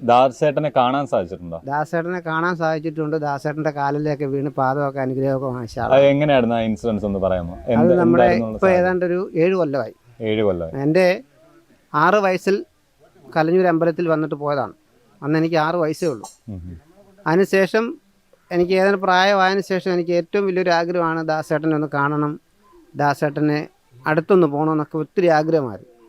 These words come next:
Speaker 2: അങ്ങനെ നിന്നപ്പോഴേ ഈ കാര്യങ്ങളെല്ലാം നമ്മളുള്ളിൽ വന്ന് മനസ്സിലുണ്ടെങ്കിൽ പോലും ഞാൻ ഈ പിന്നെ വരും വർഷങ്ങളിലൊക്കെ നമ്മുടെ ജോലിയും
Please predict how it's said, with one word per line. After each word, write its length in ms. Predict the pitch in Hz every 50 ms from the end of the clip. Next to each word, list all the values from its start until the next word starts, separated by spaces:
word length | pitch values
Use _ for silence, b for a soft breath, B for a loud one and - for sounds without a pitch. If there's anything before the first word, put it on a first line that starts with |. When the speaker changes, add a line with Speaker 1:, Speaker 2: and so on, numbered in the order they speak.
| _ _ - -
Speaker 2:
അങ്ങനെ 260 | 127 143 165 185 190
നിന്നപ്പോഴേ 520 | 180 175 170 175 165 160 175 165 175 175 - _ _ _ _ _ _ _ _ _ _ _ _ _ _ -
ഈ 300 | 170 185 190 185 190 190
കാര്യങ്ങളെല്ലാം 840 | 208 - 180 175 175 180 190 196 190 190 175 175 170 175 170 - - _ _ _ -
നമ്മളുള്ളിൽ 640 | 160 156 170 196 196 175 170 185 214 226 233 214 - - - - -
വന്ന് 440 | 185 180 180 185 180 170 180 190 202
മനസ്സിലുണ്ടെങ്കിൽ 600 | 190 185 185 - 220 208 190 180 180 220 226 233
പോലും 360 | 202 202 180 175 175 180 - - -
ഞാൻ 260 | 156 151 165 190 202
ഈ 200 | 190 190 190 190
പിന്നെ 540 | - - - 190 180 175 170 175 175 175 170
വരും 400 | - 180 170 180 202 208 208 - - _ - - _ _ _ -
വർഷങ്ങളിലൊക്കെ 580 | 156 165 151 - 190 202 208 196 180 175 160 175
നമ്മുടെ 280 | 170 165 165 170 175
ജോലിയും 520 | 165 165 165 170 170 175 185 175 170 -